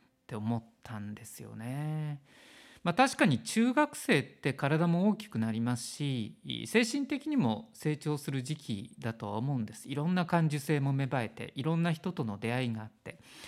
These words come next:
でも何よりすごいなって思ったのが、うん、体が大きくなったとか、えー、単純になんか、あー、人間として大きくなるというだけじゃなくて、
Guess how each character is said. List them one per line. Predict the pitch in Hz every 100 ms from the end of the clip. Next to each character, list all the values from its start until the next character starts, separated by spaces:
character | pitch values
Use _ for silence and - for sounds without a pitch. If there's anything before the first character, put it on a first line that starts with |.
| - - - - -
で | 160
も | 165
何 | 233 330 277
よ | 139
り | 135 123 107 -
す | - -
ご | 196
い | 208
な | 135
っ | 131 -
て | -
思 | 110 123
っ |
た | - 101
の | 92
が、 | 104 135 104 - - - - _ -
う |
ん、 | 135 120
体 | - 170 226 269
が | 269
大 | 269
き | 247 -
く | 127
な | 131
っ | 135
た | 110
と | -
か、 | - 98 107 - _
え | - - -
ー、 | - 180
単 | - 233
純 | 262 262
に | 247
な | 240 226
ん | 220
か、 | - - -
あ | - 101 - - - - -
ー、 |
人 | 131 180
間 | 180
と | 165
し | 165
て | 170
大 | 170 165
き | -
く | -
な | 107
る | 104
と | -
い | 110
う | 113
だ | 107
け | 113
じ | 110
ゃ |
な | 104
く | 104
て、 | - 120 104